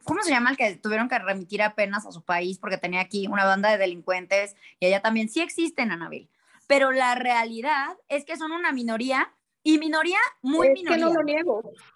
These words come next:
Speaker 1: Y
Speaker 2: No lo
Speaker 1: muy,
Speaker 2: niego, solo
Speaker 1: muy,
Speaker 2: hay que tener cuidado
Speaker 1: muy
Speaker 2: con el
Speaker 1: minoría.
Speaker 2: discurso porque
Speaker 1: Y
Speaker 2: eso genera
Speaker 1: entonces,
Speaker 2: xenofobia.
Speaker 1: sí, exactamente. O sea, la,
Speaker 2: Es
Speaker 1: la
Speaker 2: como
Speaker 1: clásica
Speaker 2: Hitler
Speaker 1: nota
Speaker 2: que
Speaker 1: de
Speaker 2: decía, "Es que los judíos son malos".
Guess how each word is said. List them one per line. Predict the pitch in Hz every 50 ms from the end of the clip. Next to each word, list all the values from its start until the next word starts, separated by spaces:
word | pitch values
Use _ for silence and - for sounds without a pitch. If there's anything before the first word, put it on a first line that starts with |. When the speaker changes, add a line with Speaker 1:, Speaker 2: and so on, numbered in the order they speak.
| _ _ _ _ _ _ _ _ _ _ _ _ -
Speaker 1:
Y | 277 302
Speaker 2:
No | 302 320 247 240 320
lo | 349 403
Speaker 1:
muy, | 466 523
Speaker 2:
niego, | - 311 285 254
solo | 262 302 311
Speaker 1:
muy, | - 554
Speaker 2:
hay | 554
que | - 277
tener | - - 254 262 269 - -
cuidado | 254 277 359 415
Speaker 1:
muy | 466 480
Speaker 2:
con | 453 392
el | 311
Speaker 1:
minoría. | 269 247 214 208 190
Speaker 2:
discurso | - - 254 254 - 269 254 -
porque | - 240 247 285
Speaker 1:
Y | 302
Speaker 2:
eso | 311 320 269
genera | 339 349 233 233 233 240
Speaker 1:
entonces, | 240
Speaker 2:
xenofobia. | - 226 220 214 - 247 240 240 214 190 - _ _ _ _ _ _ _ _ _ -
Speaker 1:
sí, | - - 320 339 339 339 _ -
exactamente. | 240 226 220 294 285 277 - 302 285 285 277 254 - 185 170 - _ _ _ _ -
O | - 262 254
sea, | 294 285
la, | 269 269 269 277 -
Speaker 2:
Es | 277 294 294
Speaker 1:
la | 294
Speaker 2:
como | 370 370
Speaker 1:
clásica | 359 349 349 - 359 370 320
Speaker 2:
Hitler | 285
Speaker 1:
nota | 302 339 294 320 320 269
Speaker 2:
que | -
Speaker 1:
de | 269 - -
Speaker 2:
decía, | 311 285 269 262
"Es | 285 277
que | - - 330
los | 339 330 320 320
judíos | 311 302 294 302 302 302 294 294
son | 302 294 294 294
malos". | 294 302 311 294 254 233 214 214 - -